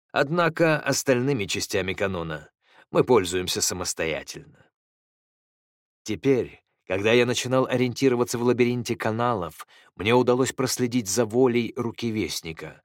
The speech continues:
когда он потянулся к волшебству. На этот раз он не стал задерживаться на первом канале,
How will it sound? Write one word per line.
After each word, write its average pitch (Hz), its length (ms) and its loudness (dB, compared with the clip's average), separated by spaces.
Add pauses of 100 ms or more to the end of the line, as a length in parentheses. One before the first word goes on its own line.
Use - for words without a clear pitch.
(240)
когда 98 220 0
он 101 160 0
потянулся 107 520 -2
к - 80 -12
волшебству. 92 840 -6 (500)
На 98 200 2
этот 123 200 2
раз 127 300 2
он 117 160 -2
не 123 80 0
стал 123 340 2
задерживаться 107 640 2
на 104 120 -2
первом 98 360 2
канале, 107 540 -2